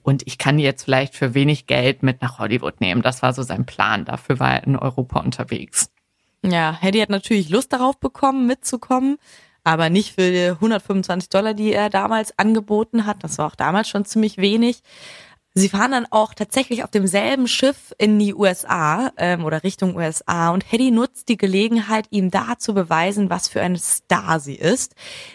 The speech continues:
Speaker 2: Sie legt all ihren Schmuck an und stolziert die ganze Zeit <laughs> über Bord, so an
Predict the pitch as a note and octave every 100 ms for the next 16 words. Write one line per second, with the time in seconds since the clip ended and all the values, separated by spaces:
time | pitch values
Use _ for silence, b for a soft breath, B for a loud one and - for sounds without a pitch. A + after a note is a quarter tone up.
0 | B F#3+ G#3 A#3+ C4+ - - - A#3+ C4
1 | A3 G#3+ G3 - C4 - - - A#3 C4
2 | A#3 G#3 G3 - G#3 G#3 - C4 C4+ G#3+
3 | G3 G3+ A#3+ A3 - A3 A3 F#3 - F#3
4 | E3 E3+ F#3 A#3+ - - F#3 F3+ E3+ -
5 | G3